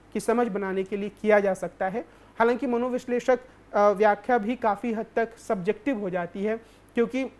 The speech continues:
इसमें किसी लेखक के जीवन की एक घटना को पकड़कर उसके विचारों की व्या-, अ, की प्रगति से जोड़ दिया जाता है।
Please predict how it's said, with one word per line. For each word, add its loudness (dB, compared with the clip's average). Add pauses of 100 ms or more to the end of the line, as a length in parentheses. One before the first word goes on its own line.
(600)
इसमें -2
किसी -4
लेखक 0
के -2
जीवन -2
की -8 (100)
एक 0
घटना -2
को -6
पकड़कर 0 (260)
उसके -2
विचारों 4 (580)
की 0
व्या-, 2
अ, 0
की -2
प्रगति 0
से -4
जोड़ 2
दिया -2
जाता -8
है। -16